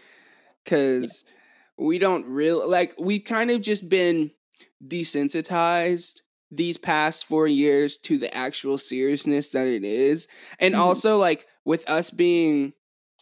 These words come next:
Speaker 1: with us being younger and, like, in college, and it started when we were in high school, I feel like we can empathize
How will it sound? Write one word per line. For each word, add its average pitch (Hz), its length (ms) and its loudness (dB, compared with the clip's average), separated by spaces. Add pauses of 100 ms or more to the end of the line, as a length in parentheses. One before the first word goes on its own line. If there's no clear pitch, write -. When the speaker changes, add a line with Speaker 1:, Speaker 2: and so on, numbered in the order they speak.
(600)
Speaker 1:
with 175 200 0
us 190 220 0
being 220 520 0
younger 202 800 0 (280)
and, 180 420 0
like, 143 340 -2
in 165 200 -2
college, 156 760 -2
and 156 140 -2
it 156 40 -4
started 151 460 -4
when 135 240 -4
we 147 100 0
were 143 80 -2
in 139 100 -4
high 131 220 -8
school, 170 520 -2 (440)
I 151 140 -2
feel 160 260 0
like 160 420 -2 (500)
we 185 460 0 (100)
can 170 300 0
empathize 208 1000 -2